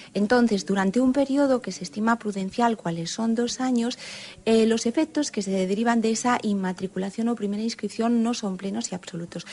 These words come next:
Son un poco más débiles de los que, como digo, se derivan de las inscripciones que tienen mucha tradición detrás. Y una consecuencia práctica, que cuando se consigue una inma-, inmatriculación y no han pasado esos dos años,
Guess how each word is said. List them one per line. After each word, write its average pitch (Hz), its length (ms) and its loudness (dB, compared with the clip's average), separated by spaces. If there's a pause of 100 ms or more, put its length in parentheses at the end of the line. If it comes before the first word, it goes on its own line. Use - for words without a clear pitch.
(160)
Son 247 200 2
un 240 100 6
poco 233 240 0
más 233 180 2
débiles 240 420 0
de 185 100 -4
los 170 180 -6
que, - 340 -8
como 170 240 -4
digo, 190 300 -4 (180)
se - 160 -6
derivan 190 400 -2 (220)
de 196 80 -4
las 185 140 -4
inscripciones 208 560 -4
que 202 100 -6
tienen 208 260 -2
mucha 196 280 -4
tradición 180 500 -6
detrás. - 480 -10 (560)
Y 233 240 6
una 262 220 6
consecuencia 247 500 0
práctica, 208 500 -4
que 175 140 -6
cuando 180 380 -2
se 190 160 -6
consigue 240 340 -2
una 262 180 4
inma-, 233 340 0
inmatriculación 208 1120 -2
y 226 100 2
no 254 240 4
han 240 160 2
pasado 202 320 -2
esos 202 260 -6
dos 180 220 -10
años, 185 260 -4